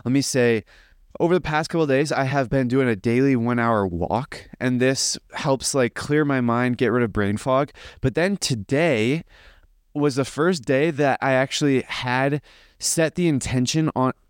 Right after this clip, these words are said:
for my walk. The goal for my walk was to come up with a structure for a future video,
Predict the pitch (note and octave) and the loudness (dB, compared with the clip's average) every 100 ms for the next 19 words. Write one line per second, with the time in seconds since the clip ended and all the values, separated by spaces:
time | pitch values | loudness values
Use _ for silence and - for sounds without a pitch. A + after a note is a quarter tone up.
0 | _ - - C#3+ C3 A2+ G#2+ A2+ C#3 - | _ -10 -2 0 2 2 2 2 0 -6
1 | - _ _ _ - A#2 G2+ A#2 A#2 C#3 | -18 _ _ _ -4 -4 0 2 4 4
2 | - C3+ B2 A2 A#2 C3+ - B2 A#2+ A2+ | 0 0 0 2 0 0 0 2 2 0
3 | - B2 - C3+ C3+ - B2+ A#2 G#2+ - | -2 -4 -2 0 0 0 0 2 0 -12
4 | - - - _ _ _ - C3 B2+ A#2+ | -20 -20 -20 _ _ _ -2 0 2 2
5 | A2 G2+ _ _ - - - - - C#3 | 2 -2 _ _ -10 -6 -4 -4 -2 -2
6 | C#3+ - E3+ F3 - C3 A#2+ - C3+ C#3+ | 0 0 0 0 0 0 0 0 0 2
7 | C#3+ F#2+ G#2 A#2+ C3 D3 E3 | 0 0 0 2 2 2 -2